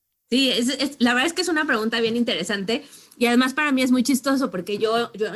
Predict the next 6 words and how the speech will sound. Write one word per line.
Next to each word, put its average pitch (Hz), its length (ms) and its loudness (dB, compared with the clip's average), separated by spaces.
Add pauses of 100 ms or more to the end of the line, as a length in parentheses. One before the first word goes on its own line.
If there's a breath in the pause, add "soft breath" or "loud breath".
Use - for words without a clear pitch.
(140)
yo 208 120 -6
en 214 100 -4
la 202 380 -4
universidad 208 680 -6
doy 208 180 0
clases 208 540 -2